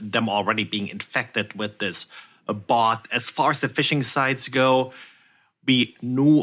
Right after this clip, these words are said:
what kind of companies they were looking for based on the host names being used.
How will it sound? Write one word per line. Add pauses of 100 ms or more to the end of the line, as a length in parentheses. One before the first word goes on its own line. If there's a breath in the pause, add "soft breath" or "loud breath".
what (100)
kind
of (180)
companies
they
were
looking
for
based
on
the
host
names
being
used.